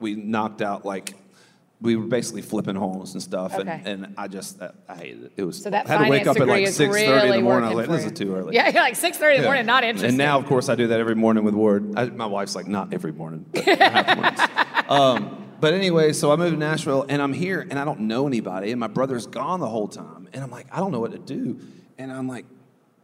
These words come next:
Speaker 1: "I'm gonna call my buddy Dave." I mean, it still, to me, sounds so random why I did this, and I called him up, and he's working in Atlanta, and I would come up to Atlanta on the weekends,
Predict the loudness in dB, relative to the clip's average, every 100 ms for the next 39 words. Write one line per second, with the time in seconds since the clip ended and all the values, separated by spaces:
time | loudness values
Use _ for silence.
0 | _ -10 -4 -2 -2 -4 -4 -4 -6 -8
1 | -10 -8 -6 -6 -10 -14 -14 -6 -4 -4
2 | -2 0 0 -2 -6 -6 -4 -4 -4 -4
3 | 0 6 6 6 0 -2 -2 -2 -2 -4
4 | -6 -8 -8 -6 -6 -10 -14 -20 _ -6
5 | -6 -4 -2 0 0 0 -2 -6 -8 -2
6 | -2 -2 -4 -4 -4 -6 -6 -6 -10 -14
7 | -20 -18 -8 -4 -2 -2 -4 -4 -2 -2
8 | -2 -4 -2 -4 -4 -6 -4 -6 -4 -4
9 | -4 -6 -4 -6 -4 -6 -8 -12